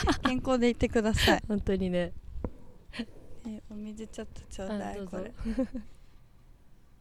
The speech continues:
Speaker 2: チャー。確かに女の子のそういう、女の子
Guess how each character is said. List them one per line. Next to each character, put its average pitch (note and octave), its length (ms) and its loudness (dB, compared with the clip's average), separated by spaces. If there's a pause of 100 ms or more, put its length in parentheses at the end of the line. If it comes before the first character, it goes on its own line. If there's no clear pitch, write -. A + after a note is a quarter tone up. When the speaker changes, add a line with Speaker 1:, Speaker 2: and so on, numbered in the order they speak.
(1400)
Speaker 2:
チ - 120 -14
ャ A#3+ 80 -10
ー。 A3+ 40 -12 (3250)
確 - 120 -6
か A#3+ 60 -8
に G#3+ 140 -8
女 D4 280 0
の F#4 140 0
子 - 140 0
の A3 120 2
そ B3 280 -2
う B3+ 60 0
い B3 180 -2
う、 - 40 -8 (800)
女 D#4 420 6
の D#4 220 2 (280)
子 A3+ 600 0